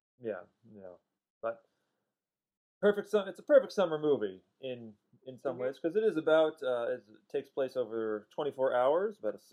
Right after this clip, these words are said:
Speaker 1: a single day in the life of a neighborhood and the many various characters you meet along the way. Um, I obviously, my neighborhood was, had multiple cul-de-sacs, and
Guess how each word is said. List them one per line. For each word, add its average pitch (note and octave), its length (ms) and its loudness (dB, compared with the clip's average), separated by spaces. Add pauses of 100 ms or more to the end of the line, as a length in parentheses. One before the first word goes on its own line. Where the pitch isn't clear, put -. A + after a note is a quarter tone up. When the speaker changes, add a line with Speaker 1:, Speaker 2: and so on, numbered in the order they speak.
Speaker 1:
a - 40 -20
single C#3 260 -6
day C3 160 0
in B2+ 80 -6
the A2+ 60 -4
life A#2 240 0
of G#2 140 -16
a G#2 60 -10
neighborhood A#2+ 400 -6
and G#2+ 100 -18
the F2+ 80 -20 (440)
many A2+ 300 -10 (160)
various A#2 500 -2
characters A2 560 -4
you A2 200 -18 (120)
meet A#2 240 -18
along G#2+ 400 -6
the F#2+ 240 -12
way. G#2 340 0 (1300)
Um, D#3 500 4 (1000)
I G3+ 180 6
obviously, D3 760 0 (600)
my C#3 180 -2
neighborhood A#2 480 -2
was, F#2+ 200 -10 (1000)
had G2 100 -16 (200)
multiple A2 420 -8
cul-de-sacs, A2 1000 -2
and F#2+ 80 -20